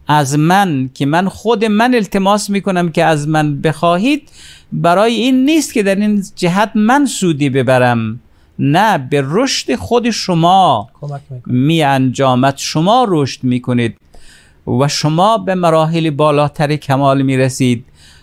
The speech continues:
Speaker 1: و من خداوند در پی آن هستم که شما رشد کنید. این کلمهٔ رشد کردن برای انسان‌های مؤمن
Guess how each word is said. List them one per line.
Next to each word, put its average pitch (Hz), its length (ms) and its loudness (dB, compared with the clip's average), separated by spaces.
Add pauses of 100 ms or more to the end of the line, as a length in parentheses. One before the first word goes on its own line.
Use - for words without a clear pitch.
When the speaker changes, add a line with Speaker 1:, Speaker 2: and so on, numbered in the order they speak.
(120)
Speaker 1:
و 151 140 2
من 254 260 2
خداوند 180 760 0 (300)
در 160 160 0
پی 156 300 0
آن 175 240 2
هستم 226 460 -2
که 202 100 -6
شما 175 440 0
رشد 196 420 0
کنید. 117 420 -2 (720)
این 349 200 2
کلمهٔ 247 560 2
رشد 220 360 -2
کردن 196 480 0
برای 180 640 0
انسان‌های 165 840 0
مؤمن 170 800 0